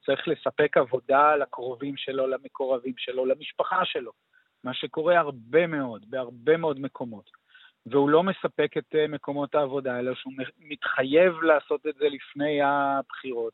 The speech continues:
האלה, אז, אה, אז האיומים גוברים. אם אנחנו מדברים על, אה, מכרזים, אז יש הרבה מאוד מכרזים,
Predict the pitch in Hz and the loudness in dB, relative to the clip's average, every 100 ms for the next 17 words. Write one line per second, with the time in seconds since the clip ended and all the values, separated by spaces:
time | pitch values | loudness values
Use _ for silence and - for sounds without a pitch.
0 | - 113 110 110 110 _ _ _ - _ | -10 -14 -14 -14 -16 _ _ _ -20 _
1 | - 131 117 117 135 135 135 135 135 139 | 0 2 0 2 4 6 4 4 2 2
2 | 139 131 131 143 147 160 170 160 165 190 | 2 2 2 2 2 0 -2 -2 -2 2
3 | 214 131 107 _ - _ 143 185 175 - | 2 2 -4 _ -20 _ 0 2 2 0
4 | 156 143 139 156 165 170 160 151 147 143 | -2 0 2 0 2 2 4 2 2 0
5 | 139 135 - 135 117 117 113 113 120 135 | -2 -6 -2 -2 -2 -6 -8 -8 -6 -4
6 | 151 123 143 165 165 151 131 156 139 123 | -4 2 4 6 4 2 0 2 0 0
7 | 123 | -4